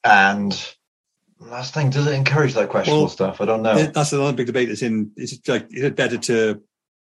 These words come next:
Speaker 2: discourage this sort of stuff by completely blanking it, or knowing there are people who would be into this stuff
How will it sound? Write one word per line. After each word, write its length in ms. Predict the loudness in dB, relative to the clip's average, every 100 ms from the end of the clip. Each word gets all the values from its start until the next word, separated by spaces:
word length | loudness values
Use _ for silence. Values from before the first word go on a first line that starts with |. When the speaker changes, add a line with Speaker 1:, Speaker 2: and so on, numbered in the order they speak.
| _ _
Speaker 2:
discourage 500 | -6 -4 0 0 2
this 120 | 0
sort 120 | -2 -2
of 60 |
stuff 260 | -2 -6 -4
by 220 | -4 -4 -8 _ _
completely 420 | -8 -6 -6 -6
blanking 280 | -4 -4 -2
it, 100 | -2
or 420 | 0 2 2 0 -6 _ _ _ _ _ -2
knowing 280 | 0 2
there 120 | 2 0
are 60 |
people 240 | -2 -4 -2
who 40 |
would 180 | 0 -2
be 100 | -2
into 180 | -2 -2
this 140 | -4 -4
stuff 340 | -4 -6 -8